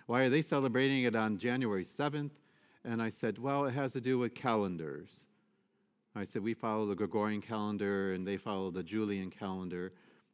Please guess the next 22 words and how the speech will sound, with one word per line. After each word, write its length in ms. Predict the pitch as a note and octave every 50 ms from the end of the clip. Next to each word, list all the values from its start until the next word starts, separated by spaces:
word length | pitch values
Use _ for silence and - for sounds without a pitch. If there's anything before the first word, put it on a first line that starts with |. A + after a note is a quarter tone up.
| _ -
<laughs> 80 | - - - - - _ _ _ _ _ _ _ _ _ _ _ _ _ _ _ _ _ _ _ _ _ -
And 120 | A#2+ A2 G#2+
my 220 | G#2+ G2 G2 F#2 - - - _ _
family 260 | - B2+ B2 B2 A#2+
member 160 | A#2 A#2 A2
said, 300 | G2+ - - A#2 G#2+ G2 - - - -
"English, 540 | D3+ E3 F#3 F#3 E3+ D#3 D3 C3 - -
please." 600 | - - C#3 C3+ C3+ C#3 C#3 C#3 C#3+ C#3+ - - - - - - - _ - - - -
<laughs> 540 | F#3+ C#3 - - - - - - - - -
I 120 | C#3 B2
said, 300 | A2+ - - - C#3 G2+ A2
"That 180 | A#2 A#2+ C3
is 180 | D3 D#3+ D#3+ C#3+
English, 540 | D3 D3 D3 D3 C#3 C3 B2+ C3+ - - - - - - - - - - -
and 160 | - B2+ A#2 B2
that's 200 | C3+ C3+ B2 -
as 120 | A#2 G2
close 320 | F2 - - D3+ D3+ D#3
as 140 | D3+ C#3 A#2+
I'm 160 | B2+ B2+ B2
gonna 180 | A#2 A#2+ A#2 A#2
come." 460 | - - - C3 G#2+ F2+ D#2+ D2 -